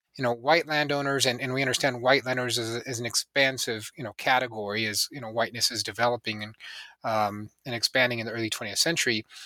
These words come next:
But, uh, you label this a triracial hierarchy, hierarchy, which is a, a fascinating term that,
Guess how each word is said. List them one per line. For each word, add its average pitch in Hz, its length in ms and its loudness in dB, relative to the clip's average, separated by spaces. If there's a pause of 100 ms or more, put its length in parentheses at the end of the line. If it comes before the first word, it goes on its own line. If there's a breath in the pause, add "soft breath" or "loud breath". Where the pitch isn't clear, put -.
(280 loud breath)
But, 156 140 2 (100)
uh, 147 300 2
you 170 240 -6
label 196 300 4
this 170 180 2
a 139 80 2
triracial 147 580 2
hierarchy, 123 540 2 (160)
hierarchy, 123 720 0 (420 loud breath)
which 143 220 4
is 131 180 4
a, 123 240 4
a 117 60 4
fascinating 160 760 2
term 135 400 2
that, 117 140 2